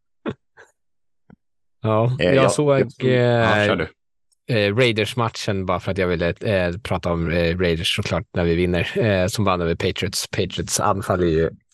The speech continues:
Speaker 1: katastrof fortsatt, även fast de lyckades göra två stycken touchdowns, så det var ju trevligt för dem. Eh, två kanske dåliga lag och Raiders får minst dåliga för dagen, och Max Crosby spelade fantastiskt.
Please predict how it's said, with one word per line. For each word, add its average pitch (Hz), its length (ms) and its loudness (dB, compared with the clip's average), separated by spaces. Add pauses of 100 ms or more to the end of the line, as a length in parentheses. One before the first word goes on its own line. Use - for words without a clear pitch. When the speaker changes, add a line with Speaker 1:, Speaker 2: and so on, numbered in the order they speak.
Speaker 1:
katastrof 98 540 0 (300)
fortsatt, 160 520 0
även 143 160 4
fast 139 220 0
de 131 140 2
lyckades 131 360 0
göra 127 160 2
två 127 220 -2
stycken 123 320 -4
touchdowns, 143 580 -4
så 135 100 -2
det 131 80 2
var 139 100 2
ju 135 80 2
trevligt 131 360 -2
för 127 140 -2
dem. 131 140 -2 (180)
Eh, 95 560 0 (640)
två 107 220 4 (440)
kanske 107 180 -2
dåliga 98 380 2
lag 85 440 2
och 92 200 -4
Raiders 80 380 -2
får 95 100 -4
minst 82 460 0
dåliga 82 520 0
för - 120 -6
dagen, 87 320 -2
och 110 220 -4
Max 110 320 0
Crosby - 460 -4
spelade - 440 -4
fantastiskt. - 840 -4